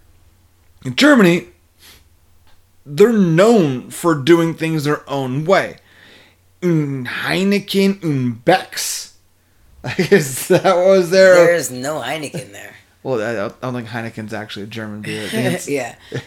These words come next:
Speaker 2: No, they have their own breweries, and they stick to the traditional stuff. And it's all they really have there. Some of it, they, like, um, it's called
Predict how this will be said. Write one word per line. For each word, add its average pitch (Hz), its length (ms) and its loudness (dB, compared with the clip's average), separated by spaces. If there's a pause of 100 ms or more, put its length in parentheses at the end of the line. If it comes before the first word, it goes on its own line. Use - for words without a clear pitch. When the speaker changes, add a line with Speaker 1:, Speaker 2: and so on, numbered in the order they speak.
Speaker 2:
No, 170 260 -2
they 170 160 -4
have 202 240 0
their 190 220 -6
own 170 320 -6
breweries, 143 520 -6
and 151 180 -10
they 156 80 -6
stick 180 240 -8
to 175 160 -8
the 143 80 -8
traditional 139 560 -8
stuff. - 460 -10 (540)
And 160 260 0
it's - 260 -6 (120)
all 165 240 2
they 160 120 0
really 147 240 -2
have 135 340 -2
there. 120 220 -10
Some 156 220 -8
of 170 100 -4
it, 185 160 -6
they, 151 220 -8
like, 123 260 -10
um, 113 380 -10 (320)
it's - 120 -20
called 139 260 -12